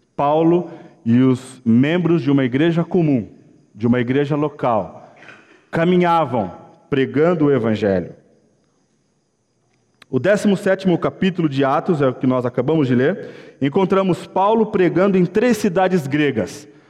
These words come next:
Tessalônica, Bereia, que é o objeto do nosso desse sermão,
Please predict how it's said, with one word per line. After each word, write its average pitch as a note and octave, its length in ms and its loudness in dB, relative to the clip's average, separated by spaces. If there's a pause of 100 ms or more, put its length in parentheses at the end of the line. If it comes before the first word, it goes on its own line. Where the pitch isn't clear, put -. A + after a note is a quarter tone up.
(400)
Tessalônica, G#3 840 0 (220)
Bereia, D#3 580 0
que - 320 -8
é C3+ 60 0
o C3 420 0
objeto C3 500 -2
do C3 80 -4
nosso C3 500 0 (340)
desse C3+ 260 -4
sermão, D#3+ 580 -2